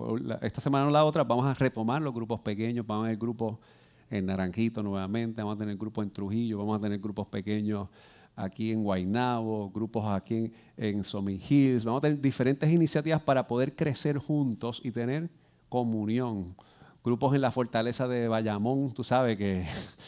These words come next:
<laughs> como le gusta, mira, para tener comunión.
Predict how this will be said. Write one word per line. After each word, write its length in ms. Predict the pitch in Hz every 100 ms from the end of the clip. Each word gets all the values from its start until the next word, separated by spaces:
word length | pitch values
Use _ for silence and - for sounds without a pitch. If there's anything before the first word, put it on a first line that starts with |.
| - _ _ _ _ _ _ _
<laughs> 1500 | _ _ _ _ _ - - - - - - _ _ _ _
como 240 | - 98 98
le 140 | 95
gusta, 400 | 92 117 - 95
mira, 320 | 92 107 90 - - - - - - - - - - -
para 240 | 117 117 107
tener 240 | 113 117
comunión. 440 | 117 101 90 80